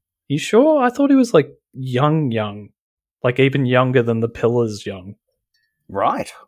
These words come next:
Speaker 1: That,
Speaker 2: Um,
Speaker 1: I'm sure that was the case. Let me just quickly
Speaker 2: Oh, yeah.
Speaker 1: have a look here.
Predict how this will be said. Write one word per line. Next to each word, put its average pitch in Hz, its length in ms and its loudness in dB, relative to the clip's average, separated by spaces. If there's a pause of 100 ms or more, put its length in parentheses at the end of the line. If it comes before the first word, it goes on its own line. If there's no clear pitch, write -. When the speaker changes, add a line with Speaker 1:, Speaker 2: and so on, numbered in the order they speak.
(220)
Speaker 1:
That, 117 520 0
Speaker 2:
Um, 110 80 -4
Speaker 1:
I'm 151 220 -4 (100)
sure 180 480 4
that 120 220 0
was 123 180 -6
the 107 80 -6
case. - 340 -12
Let 208 120 0
me 226 220 2
just 143 240 -4
quickly 120 560 -2 (300)
Speaker 2:
Oh, 127 60 -4
yeah. 185 120 -2
Speaker 1:
have 123 120 -8
a 107 40 -8
look 113 280 -4
here. 113 340 -8